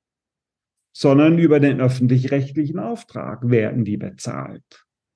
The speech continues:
Und dennoch gibt es einen Rückfluss, ja, die Bereitschaft, letztlich diese indirekte Bezahlung zu leisten. Auch da haben wir unterschiedliche Anspruchsgruppen,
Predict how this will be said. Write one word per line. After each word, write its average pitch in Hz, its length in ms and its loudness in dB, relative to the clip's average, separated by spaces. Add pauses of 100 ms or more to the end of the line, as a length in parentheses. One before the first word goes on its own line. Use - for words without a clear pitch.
(480)
Und 139 280 4
dennoch 151 380 4
gibt 170 200 -4
es 147 140 -2
einen 180 220 2
Rückfluss, - 840 -4 (840)
ja, 120 260 -4
die 143 200 2
Bereitschaft, 143 1120 0 (840)
letztlich 131 540 2
diese 139 260 2
indirekte 175 640 0
Bezahlung 175 560 -6
zu 208 140 -8
leisten. 208 720 -6
Auch 139 240 -2
da 143 640 -2 (300)
haben 135 140 2
wir 127 100 4
unterschiedliche 175 680 0
Anspruchsgruppen, 131 1080 -4